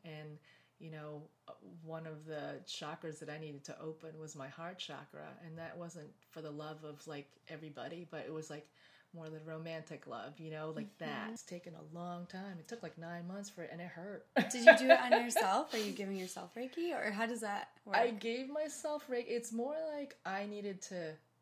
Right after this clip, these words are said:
Speaker 1: mentally and emotionally, like, release it, you know, like, make a pact with, like, "Okay,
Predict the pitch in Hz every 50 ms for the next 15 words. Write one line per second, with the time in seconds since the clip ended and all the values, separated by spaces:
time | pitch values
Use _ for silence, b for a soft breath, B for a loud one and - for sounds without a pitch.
0 | _ _ _ _ _ _ _ _ _ _ _ _ _ - 180 175 185 202 226 262
1 | 262 - 302 285 262 220 196 180 170 170 170 185 196 - - 196 180 175 175 170
2 | 165 160 160 156 - - - 180 170 160 151 151 147 147 - - - - - _
3 | _ _ _ _ _ _ _ _ _ _ _ - 170 165 180 170 165 170 170 160
4 | 160 - - - 95 - - - - 165 165 151 160 156 156 156 160 160 156 151
5 | 156 - - - - - 175 170 175 - 165 - - 165 165 - 180 165 165 160
6 | - - 185 175 180 - 202 196 160 - - -